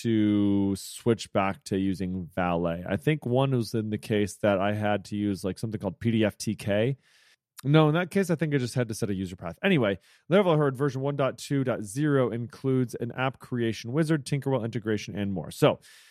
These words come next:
there is a video out on YouTube from Laravel News, uh,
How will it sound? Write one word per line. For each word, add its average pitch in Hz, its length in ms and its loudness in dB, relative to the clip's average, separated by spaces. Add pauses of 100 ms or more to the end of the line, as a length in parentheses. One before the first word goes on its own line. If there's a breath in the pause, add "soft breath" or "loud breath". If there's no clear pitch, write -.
(160 loud breath)
there 165 160 4
is 139 140 4
a 123 120 2
video 180 680 0
out 131 180 0
on 113 180 -4
YouTube 143 540 0
from 117 200 -8
Laravel 110 360 0
News, 135 380 0
uh, 101 320 0